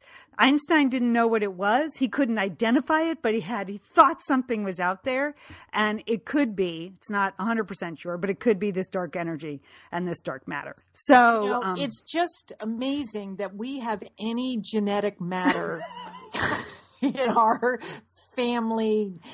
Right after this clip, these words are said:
Speaker 2: genome that, that it was helping Einstein.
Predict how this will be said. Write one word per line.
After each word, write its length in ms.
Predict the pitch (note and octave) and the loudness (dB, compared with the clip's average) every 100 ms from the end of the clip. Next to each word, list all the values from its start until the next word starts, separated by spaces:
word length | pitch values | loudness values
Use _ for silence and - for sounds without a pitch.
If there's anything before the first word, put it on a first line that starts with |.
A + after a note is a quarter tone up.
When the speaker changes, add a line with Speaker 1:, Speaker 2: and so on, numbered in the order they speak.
| - E3+ | -16 -12
Speaker 2:
genome 960 | E3+ E3 F#3 B3 A#3+ G#3+ F#3 F3+ F3+ E3+ _ _ _ - - - | -8 -6 0 2 4 2 0 -4 -8 -14 _ _ _ -16 -6 4
that, 240 | C4 A3+ - - _ | 4 4 -4 -20 _
that 240 | C4+ C4+ - | 0 0 -2
it 120 | A#3+ | -4
was 220 | D4+ A#3 | -4 -4
helping 500 | A3 B3 F4+ F4+ C#4+ A#3+ | 0 4 4 2 -6 -2
Einstein. 640 | B3 D4+ D#4+ - - F#3 | -2 -2 -4 -8 -12 -12